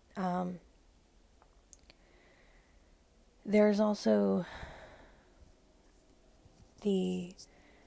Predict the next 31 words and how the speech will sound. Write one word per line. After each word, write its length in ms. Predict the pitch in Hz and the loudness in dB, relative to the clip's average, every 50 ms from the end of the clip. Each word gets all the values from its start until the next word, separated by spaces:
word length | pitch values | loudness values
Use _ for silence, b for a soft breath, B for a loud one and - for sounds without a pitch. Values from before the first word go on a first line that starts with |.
| b b b b b - | b b b b b -12
um, 520 | - 175 160 151 160 170 170 170 170 190 240 - - - - - - - - _ - - - | -8 -8 -6 -4 -4 -4 -4 -6 -6 -10 -12 -16 -20 -20 -20 -20 -20 -20 -20 _ -16 -6 0
doing 340 | 175 214 208 208 208 208 | 4 6 6 8 6 6
things 300 | 196 - 208 202 202 196 | 4 4 4 4 4 4
when 120 | 196 202 196 | 4 4 4
you're 140 | 196 190 180 | 4 4 2
most, 420 | 180 175 180 180 185 180 - - | 2 2 2 2 0 -2 -4 -4
most 340 | 180 180 180 175 170 - - | -2 0 0 0 -2 -4 -6
awake. 560 | 160 160 170 170 170 165 165 190 190 - - - - - - - 285 | -6 -4 -4 -4 -4 -4 -4 -6 -10 -14 -18 -20 -20 -20 -18 -10 -6
Um, 400 | 185 175 180 180 175 175 175 - B B B B B | -4 -2 -2 -2 -2 -4 -8 -10 B B B B B
something 580 | B - - 233 233 233 - 247 240 233 233 | B -2 2 2 2 4 4 4 4 4 4
that 120 | 220 220 190 | 4 2 2
I 120 | 190 180 | 2 0
wouldn't 360 | 175 175 185 196 185 190 190 | 0 0 0 2 2 2 2
even 260 | 190 190 180 180 180 180 | 2 2 0 -2 -2 -2
do 420 | 180 180 175 175 180 180 180 180 B B B B B B B B B B B B | 0 -2 0 0 -2 -2 -4 -6 B B B B B B B B B B B B
if 220 | - 190 175 - 190 | -4 -2 -2 0 0
I 140 | 185 180 180 | 0 0 2
was 180 | 175 180 165 - | 0 0 -2 -2
half 220 | 180 175 175 170 | -2 -2 -2 -4
asleep 540 | 180 180 - - - 190 185 185 190 185 - | -4 -6 -8 -6 -4 -4 -2 -2 -2 -4 -4
is 200 | - 170 - - | -8 -8 -10 -12
cooking. 580 | - - - 240 226 - - 180 170 165 165 - - - _ _ _ _ - - - B B B B B B B B B B B B B B - | -8 -2 0 0 0 0 -2 -6 -8 -8 -8 -12 -16 -20 _ _ _ _ -20 -20 -20 B B B B B B B B B B B B B B -14
But, 480 | 190 175 180 175 170 165 170 180 196 - - _ - - | -10 -8 -6 -4 -4 -4 -4 -6 -8 -10 -16 _ -12 -8
uh, 280 | 196 180 175 170 170 175 | -6 -4 -4 -4 -4 -4
once 240 | 175 185 190 185 - | -2 -2 -4 -4 -2
in 80 | 196 190 | -2 -2
a 80 | 185 | -2
while, 440 | 180 175 180 180 175 175 180 175 175 | 0 -2 -2 -2 -2 -2 -4 -4 -4
if 140 | 180 170 - | -6 -6 -6
it's 180 | 180 175 - | -8 -8 -8
for, 480 | - - 180 175 175 170 170 170 165 - | -8 -4 -4 -2 -2 -2 -4 -4 -6 -10